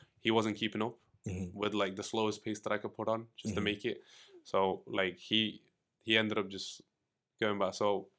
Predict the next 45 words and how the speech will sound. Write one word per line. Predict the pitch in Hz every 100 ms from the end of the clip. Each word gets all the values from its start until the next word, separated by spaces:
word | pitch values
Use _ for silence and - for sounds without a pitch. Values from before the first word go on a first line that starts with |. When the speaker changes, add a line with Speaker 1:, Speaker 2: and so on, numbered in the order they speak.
| _ 113
Speaker 1:
I | 120
had | 117
to |
run | 104 113 113 101 104
back | 107 - - _ _ _ _ _ _ _ _ _ _ _
another | 98 101 110 104
hundred, | 110 101 98
two | 101
hundred | 95
meters, | 95 90 92 - - _
and | 104 101
then | 98 95 - 113
go | 101
back | 101 -
up | 110 92
that | 107 - -
hundred, | 110 104
two | 107
hundred | 101 98
meters, | 98 101 - -
well, | 104 92
three | - 123
hundred | 107 101
meters | 92 98
to | -
catch | 113 -
up | 98
with | 101
them. | 110 101 _ _ _ _ _ -
And | 98 101
then | 107 104
one, | - 117 123 110
I, | 107 - 101
I | 117
even | 131 123 104
took | 110 107
a |
little | 107 98
shortcut, | 104 127 123 - 113 - _ _ _ _
which, | 104 101 - -
yeah, | 120 110 107 101 - - - -
so | -
the | 110
Ben | 113 123
Nevis | 117 110